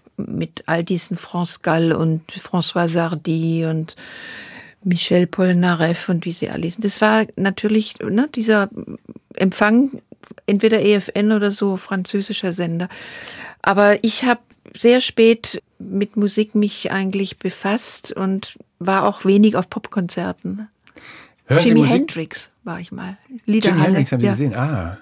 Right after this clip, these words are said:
Speaker 1: Stuttgart, Liederhalle.
Speaker 2: Und hat Sie das beeindruckt damals?
Speaker 1: Schock. Gehörsturz <laughs> quasi.
Speaker 2: Hören Sie denn Musik beim Arbeiten, beim Zeichnen?
Speaker 1: Ja, ich höre Radio. Also ich höre entweder Deutschlandfunk oder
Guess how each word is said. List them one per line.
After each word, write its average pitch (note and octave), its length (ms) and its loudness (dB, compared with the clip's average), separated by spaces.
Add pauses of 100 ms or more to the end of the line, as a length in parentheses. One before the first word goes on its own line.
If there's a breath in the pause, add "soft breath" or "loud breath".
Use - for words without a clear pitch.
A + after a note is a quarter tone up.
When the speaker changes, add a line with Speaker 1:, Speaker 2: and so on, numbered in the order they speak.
(140)
Speaker 1:
Stuttgart, - 440 -4
Liederhalle. G3+ 300 2
Speaker 2:
Und C#3 60 6
hat D#3+ 80 4
Sie C#3 80 4
das B2 120 0
beeindruckt C3 400 0
damals? D#3+ 160 2
Speaker 1:
Schock. - 320 -2 (840 loud breath)
Gehörsturz - 960 2
<laughs> - 20 -16
quasi. - 520 -6 (1080 loud breath)
Speaker 2:
Hören F3+ 220 4
Sie G#3 100 2
denn F#3 180 2 (100)
Musik E3 440 0
beim C3 640 2
Arbeiten, F#3+ 420 0
beim C3+ 160 0
Zeichnen? F3+ 480 -2 (360)
Speaker 1:
Ja, G3+ 200 4
ich G#3 140 0
höre F#3+ 240 0
Radio. F3+ 680 -2 (840 loud breath)
Also - 200 0
ich G3 200 -4
höre G3+ 300 2
entweder F#3+ 480 -2
Deutschlandfunk G#3 800 -2
oder F#3+ 220 -4